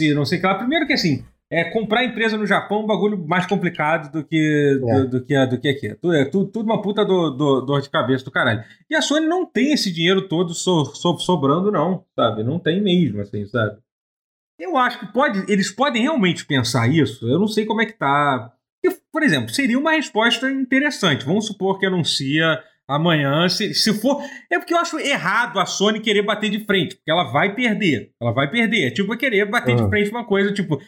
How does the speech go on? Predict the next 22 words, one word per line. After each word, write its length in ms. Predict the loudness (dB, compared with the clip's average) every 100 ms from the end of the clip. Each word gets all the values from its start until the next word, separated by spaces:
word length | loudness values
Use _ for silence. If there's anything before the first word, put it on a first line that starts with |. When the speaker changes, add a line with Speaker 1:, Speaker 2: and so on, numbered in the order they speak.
| -16 -4 -2
Speaker 1:
a, 340 | -2 -4 -6 -8 -8 -6
é, 160 | -4 -2
tipo, 340 | -2 0 0 0 -6 -10 -4
dar 160 | -2
o 100 | -2
golpe 320 | 0 2 2 0
na 140 | 0
mesma 260 | 2 2 2
moeda, 540 | 2 2 2 -2 -4
não 140 | -4 -2
tem, 220 | 0 0
literal, 400 | -2 -2 0 0
<laughs> 60 | 0
não, 360 | 0 2 0 0 0
não 80 | 2
tem 160 | 0 0
moeda 380 | 2 2 0 -4
suficiente 760 | -4 -6 -2 2 2 0 -4
Speaker 2:
É 300 | -2 2 2
Speaker 1:
pra 360 | 0 -2 2 4
Speaker 2:
o 40 |
Speaker 1:
isso, 220 | 6 6